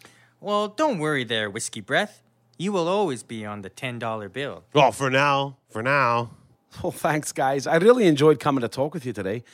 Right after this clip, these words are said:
Speaker 3: Like I said before, I can really be a piece of shit sometimes.
Speaker 2: Yeah, we know.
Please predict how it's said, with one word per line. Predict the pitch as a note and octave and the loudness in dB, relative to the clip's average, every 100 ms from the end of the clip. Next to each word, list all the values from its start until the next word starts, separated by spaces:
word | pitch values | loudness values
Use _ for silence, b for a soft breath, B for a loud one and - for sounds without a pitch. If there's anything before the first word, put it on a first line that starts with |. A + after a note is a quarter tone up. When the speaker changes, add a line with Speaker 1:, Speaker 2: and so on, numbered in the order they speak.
| B - | B -2
Speaker 3:
Like | D3+ | 0
I | F#3 | 2
said | E3 G#3+ | 2 0
before, | F3 G3+ G#3 | 0 2 4
I | E3+ | 4
can | - D3 B2 B2+ | 0 -4 -6 -10
really | C3+ F3+ F#3 E3+ | -4 0 0 -2
be | C#3 C3+ | -2 -4
a | |
piece | A#2 B2 - | -4 -6 -6
of | G#2+ | -8
shit | - - | -8 -8
sometimes. | G2+ F2+ E2+ D#2+ D#2+ - B B B B | -10 -12 -10 -12 -12 -16 B B B B
Speaker 2:
Yeah, | A2 F#2 | -8 -6
we | A2 | -6
know. | G2 D2+ | -6 -8